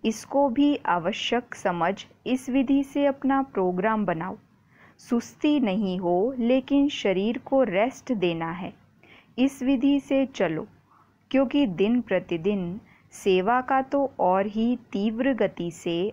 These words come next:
आगे बढ़ने का समय आता जा रहा है। आप समझते हो, "अच्छा, यह एक वर्ष का कार्य पूरा हो जाएगा,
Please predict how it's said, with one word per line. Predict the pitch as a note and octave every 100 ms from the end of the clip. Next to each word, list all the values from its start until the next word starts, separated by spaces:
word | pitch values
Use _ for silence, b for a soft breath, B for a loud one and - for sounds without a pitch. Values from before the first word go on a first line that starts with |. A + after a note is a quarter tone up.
| - F3
आगे | F3 F3+ A#3 C4
बढ़ने | F#3+ F3 E3+ F3+ A3+ B3+ C4
का | G3+ G#3+
समय | - E3+ E3+ F#3+ -
आता | G3 G#3 - B3
जा | A3+ F3+
रहा | E3 F#3 F#3
है। | G3+ A3+ - _ B B B B B F#3
आप | F#3 B3+
समझते | - A3 F#3+ F3+ - F3+ E3+
हो, | E3+ E3+ G#3+ - b b -
"अच्छा, | G3 - - F3+ E3 A#3 - F#3
यह | B3 C4 C4 -
एक | F#3+ A3+ -
वर्ष | A#3+ B3+ -
का | - C4
कार्य | C4 A#3 A3+ B3+
पूरा | B3+ G#3 G3+ A#3+
हो | A#3+ G3 F3
जाएगा, | E3+ E3 - -